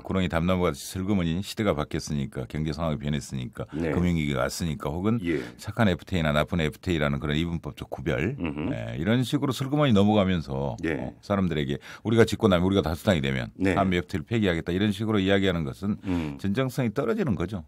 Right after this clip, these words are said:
Speaker 2: 어,
Speaker 1: 그런
Speaker 2: 그래요.
Speaker 1: 식의 행태나
Speaker 2: 예.
Speaker 1: 김종훈 본부장이 마치 자신을 방어하기 위해서, 어, 정치 일선에 뛰어드는 거나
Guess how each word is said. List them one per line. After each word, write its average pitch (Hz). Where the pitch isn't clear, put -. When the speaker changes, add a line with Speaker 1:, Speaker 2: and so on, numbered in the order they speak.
Speaker 2:
어, 69
Speaker 1:
그런 160
Speaker 2:
그래요. 147
Speaker 1:
식의 135
행태나 113
Speaker 2:
예. 80
Speaker 1:
김종훈 135
본부장이 113
마치 95
자신을 104
방어하기 98
위해서, 85
어, 71
정치 -
일선에 82
뛰어드는 92
거나 64